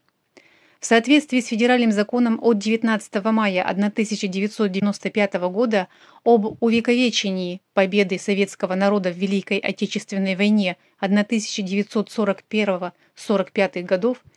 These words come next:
день девятое мая объявлен всенародным праздником, Днём Победы. Он является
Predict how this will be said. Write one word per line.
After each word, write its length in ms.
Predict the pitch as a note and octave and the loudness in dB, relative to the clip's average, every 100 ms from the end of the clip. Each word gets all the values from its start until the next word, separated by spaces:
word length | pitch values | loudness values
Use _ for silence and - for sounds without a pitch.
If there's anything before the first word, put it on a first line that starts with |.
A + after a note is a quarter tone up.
| _ - _ | _ -20 _
день 380 | F3 G3+ G#3 - | -2 0 2 0
девятое 480 | - F#3+ F#3 E3+ E3+ | -4 0 0 0 -4
мая 380 | E3+ G3 A#3 G3 - _ _ | -2 -2 -2 -4 -12 _ _
объявлен 600 | F#3+ F3 G3+ A#3 A#3 A3+ - | -4 0 4 4 2 0 -4
всенародным 720 | - - A3+ A#3 G#3+ F3+ F#3 | -6 0 2 4 2 -2 -4
праздником, 600 | G#3+ G3 F#3 E3+ F3+ F3+ - - | -2 -2 -4 -10 -10 -12 -16 -12
Днём 460 | G3 F3 A3 B3+ - - | -4 2 4 4 0 -4
Победы. 500 | G#3 F#3 F3 F3 F3+ _ _ _ _ _ _ - | -4 -2 -6 -8 -12 _ _ _ _ _ _ 2
Он 140 | G#3+ | 6
является 760 | B3 B3 B3 B3 B3 - A#3+ | 6 6 4 4 2 -2 -4